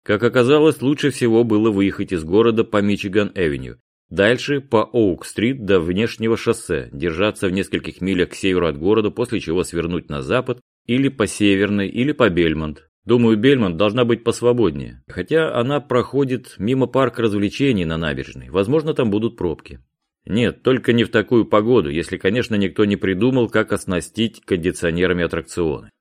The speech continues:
После парка поезжайте по Ривер-Гроув, через парк Франклина, затем по Бенсонвиль. Бельмонт утыкается в Вулф-стрит. Свернете направо на Вулф, и, если верить карте, останется пять-шесть миль до этой Миллер.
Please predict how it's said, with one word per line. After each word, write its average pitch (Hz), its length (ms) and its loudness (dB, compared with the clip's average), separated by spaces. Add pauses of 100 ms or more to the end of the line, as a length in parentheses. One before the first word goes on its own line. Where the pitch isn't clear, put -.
(340)
После 117 240 -2
парка 143 300 0
поезжайте 131 500 2
по 120 200 4
Ривер-Гроув, 120 840 2
через 107 260 -4
парк 120 300 0
Франклина, 71 640 -4 (160)
затем 107 360 2
по 160 120 4
Бенсонвиль. 92 720 0 (540)
Бельмонт 120 500 2
утыкается 117 540 0
в 98 40 -2
Вулф-стрит. 95 680 -4 (200)
Свернете 123 400 -2
направо 135 380 2
на 147 120 2
Вулф, 110 520 0 (140)
и, 117 80 -2
если 110 680 0
верить 101 400 2
карте, 131 540 -2 (420)
останется 139 640 -2
пять-шесть 117 640 2
миль 143 280 0
до 101 180 2
этой 117 240 2
Миллер. 104 480 -2